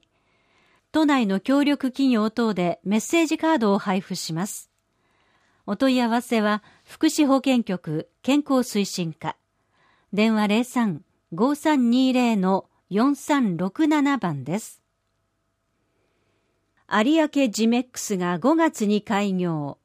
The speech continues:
産業交流の中核を担う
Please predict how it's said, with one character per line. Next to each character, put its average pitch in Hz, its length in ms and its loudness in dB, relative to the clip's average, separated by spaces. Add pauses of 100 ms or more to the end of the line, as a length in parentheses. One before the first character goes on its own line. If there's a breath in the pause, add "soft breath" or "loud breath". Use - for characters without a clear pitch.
(440)
産 302 320 0
業 302 260 2
交 294 200 4
流 226 200 2
の 196 140 0
中 262 260 -2
核 240 340 0
を 226 80 4
担 214 340 2
う 156 200 -4